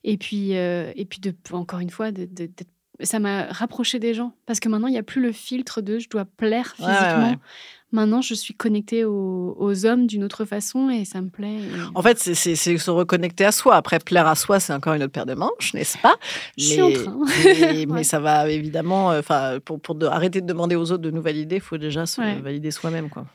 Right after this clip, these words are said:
Speaker 1: Tu vois, c'est marrant, en ce moment, je fais un gros travail, gros chantier, j'ai, j'efface tous mes vieux posts Instagram. Parce que je me suis rendu compte que j'avais <laughs> posté genre trois mille trucs au prorata, que j'ai pas beaucoup de followers. Et en fait,
Speaker 2: Ouais.
Speaker 1: j'ai remonté très loin. En fait, c'était que des selfies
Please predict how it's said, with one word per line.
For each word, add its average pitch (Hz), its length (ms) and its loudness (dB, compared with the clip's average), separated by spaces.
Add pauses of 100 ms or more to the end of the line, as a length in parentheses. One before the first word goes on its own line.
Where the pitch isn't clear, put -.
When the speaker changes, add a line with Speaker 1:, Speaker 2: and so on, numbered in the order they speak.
(140)
Speaker 1:
Tu - 80 -4
vois, 262 60 2
c'est 269 100 0
marrant, 240 160 2
en 269 40 0
ce 254 80 -4
moment, 233 140 0
je - 60 -6
fais 254 80 -4
un 208 60 -2
gros 214 140 -4
travail, 254 400 -4
gros 233 140 -4
chantier, 240 300 -4
j'ai, 214 440 -4
j'efface 202 440 -6
tous - 140 -2
mes 269 80 4
vieux 240 160 -4
posts 240 240 -8
Instagram. 220 480 -6
Parce - 140 -16
que 233 80 -4
je 220 80 0
me 214 40 2
suis 214 120 -4
rendu 214 180 -4
compte 277 160 0
que 254 100 -4
j'avais 202 260 0
<laughs> - 40 -14
posté - 280 -8
genre 196 120 -8
trois 233 220 -10
mille 220 160 0
trucs - 340 -4
au 226 60 -2
prorata, 214 340 -4
que 240 60 -2
j'ai 196 80 -2
pas 208 120 -2
beaucoup 240 200 -8
de - 60 -18
followers. 233 300 -6
Et 214 80 -10
en 208 80 -6
fait, 180 140 2
Speaker 2:
Ouais. 175 180 0
Speaker 1:
j'ai 208 120 -4
remonté 202 240 -4
très - 100 -8
loin. 240 80 -4
En 233 60 -6
fait, 220 120 -12
c'était - 220 -8
que 269 400 -2
des 214 140 -4
selfies 208 500 -10